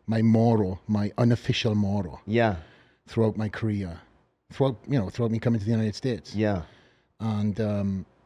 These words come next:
Speaker 1: you know, living what I was living, um,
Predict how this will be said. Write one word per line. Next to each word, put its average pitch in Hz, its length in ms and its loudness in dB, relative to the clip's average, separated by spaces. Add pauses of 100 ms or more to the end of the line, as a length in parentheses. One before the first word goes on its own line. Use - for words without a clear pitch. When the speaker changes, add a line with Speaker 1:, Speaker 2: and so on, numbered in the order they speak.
(320)
Speaker 1:
you 120 120 -2
know, 101 100 -2
living 110 600 0
what 110 140 -4
I 110 60 -2
was 107 160 -2
living, 110 460 0 (340)
um, 87 560 -12